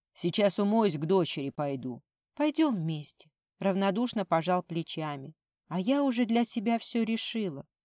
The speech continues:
Поеду в город одна, заберу документы на себя и на Алису, а сяду в Козловке и буду цветы разводить».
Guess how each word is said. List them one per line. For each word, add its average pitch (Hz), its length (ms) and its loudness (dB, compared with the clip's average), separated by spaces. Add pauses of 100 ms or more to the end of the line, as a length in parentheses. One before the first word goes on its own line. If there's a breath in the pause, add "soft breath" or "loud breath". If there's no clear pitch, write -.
Поеду 226 380 2
в 208 80 -2
город 214 320 0
одна, 156 380 -2 (260)
заберу 247 420 4
документы 254 640 2
на 202 120 0
себя 226 360 2
и 226 80 2
на 208 180 0
Алису, 175 480 -4 (340)
а 220 100 0
сяду 262 340 2
в - 60 -6
Козловке 247 600 2
и 196 60 0
буду 208 280 0
цветы 202 420 -2
разводить». 151 600 -6